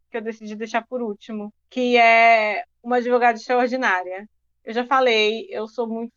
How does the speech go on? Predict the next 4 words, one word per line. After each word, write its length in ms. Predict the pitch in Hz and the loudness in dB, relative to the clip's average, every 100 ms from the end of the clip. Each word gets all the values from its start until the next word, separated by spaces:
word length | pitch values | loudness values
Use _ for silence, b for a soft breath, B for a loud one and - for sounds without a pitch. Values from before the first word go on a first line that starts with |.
| _ | _
fã 340 | 247 226 233 | -6 -4 -4
de 1160 | 226 220 220 220 220 220 214 214 208 196 - - _ _ | -8 -10 -10 -8 -6 -4 -4 -4 -2 -2 -4 -8 _ _
K-dramas, 720 | 247 240 214 233 208 196 202 | -2 -2 2 2 2 -2 -8
né? 280 | 202 208 214 | -6 -6 -6